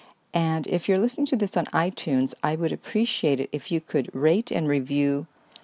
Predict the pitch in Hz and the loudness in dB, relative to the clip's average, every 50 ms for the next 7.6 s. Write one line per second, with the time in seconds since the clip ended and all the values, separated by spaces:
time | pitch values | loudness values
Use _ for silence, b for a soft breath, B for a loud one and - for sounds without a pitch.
0 | B B B B B _ _ _ _ _ _ _ _ - 160 151 147 139 135 131 | B B B B B _ _ _ _ _ _ _ _ -6 -2 0 2 2 2 2
1 | - - - - - 190 190 202 202 196 - - 143 123 123 139 - - 160 151 | 0 -4 -8 -10 -2 2 2 2 2 0 -4 -2 0 2 2 0 0 0 0 2
2 | 156 151 151 147 135 147 147 151 151 165 165 170 165 - 160 147 139 131 127 143 | 4 4 2 2 2 2 2 2 0 0 -2 -2 -2 -2 0 2 2 0 0 0
3 | 147 151 147 - - - 139 123 117 147 143 - - _ _ - 151 143 135 147 | -2 0 -2 -2 -2 -2 -2 0 2 2 0 0 -2 _ _ -8 -8 -6 -2 0
4 | 143 151 156 156 143 147 139 135 127 135 135 139 135 - 143 131 123 117 - - | 0 2 2 2 2 2 2 2 2 2 0 0 -2 0 0 0 0 -2 -4 -12
5 | _ _ 143 131 127 123 120 - 240 254 208 170 160 170 190 b b b b b | _ _ -6 -4 -4 -2 2 4 4 6 6 4 4 0 -2 b b b b b
6 | b b b _ _ _ 165 156 151 147 143 - 143 143 143 139 139 139 139 143 | b b b _ _ _ 0 2 2 2 2 0 0 0 2 2 4 2 2 0
7 | - - - 147 135 123 - 143 139 135 - | -2 -8 -4 -4 -4 -2 0 0 0 -2 -4